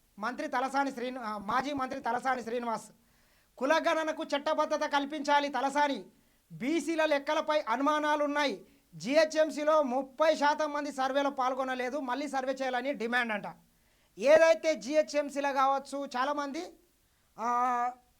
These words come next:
పదే పదే సర్వే టీంలు ఇంటికి వెళ్ళే కానీ, ఆ, వాళ్ళు అక్కడ లేకపోవడం, డోర్ లాక్ ఉండడం, ప్రభుత్వమే చెప్తుంది అధికారికంగా. దాదాపు మూడు లక్షల మంది,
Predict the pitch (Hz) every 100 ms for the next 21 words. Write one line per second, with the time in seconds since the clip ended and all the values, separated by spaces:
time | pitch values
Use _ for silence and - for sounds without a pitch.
0 | _ 226 262 311 320 320 311 311 302 254
1 | 294 302 302 277 262 277 285 277 277 269
2 | 285 370 - _ _ _ _ _ - 247
3 | 254 254 247 269 269 262 254 247 - _
4 | - 208 269 285 269 269 262 269 214 254
5 | 269 262 262 262 254 269 - _ - 233
6 | 254 320 339 349 311 302 311 285 254 269
7 | 277 277 269 262 226 - _ _ _ -
8 | 170 254 285 311 - 311 262 247 311 330
9 | 311 - 294 285 269 285 311 269